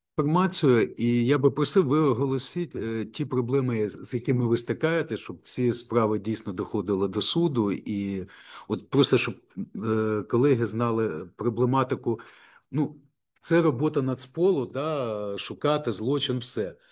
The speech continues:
Але тепер питання, я так розумію, що ви кажете, суми набагато більше і до суду дуже важко спрямувати, бо тому є якісь перепони, щоб ми розуміли, яка, е,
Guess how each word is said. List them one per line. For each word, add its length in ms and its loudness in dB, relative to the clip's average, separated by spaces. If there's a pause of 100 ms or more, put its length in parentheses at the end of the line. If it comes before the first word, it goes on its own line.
(420)
Але 400 6
тепер 400 0
питання, 360 2
я 140 2
так 180 -4
розумію, 540 0
що 160 -4
ви 120 -4
кажете, 580 -2
суми 320 -6
набагато 500 -2
більше 460 -4
і 300 -4
до 160 0
суду 420 -2
дуже 280 -2
важко 320 -2
спрямувати, 600 0
бо 160 -6
тому 320 -2
є 180 2
якісь 240 -2
перепони, 560 -6
щоб 200 -8
ми 80 -2
розуміли, 560 -2 (360)
яка, 360 0
е, 580 -4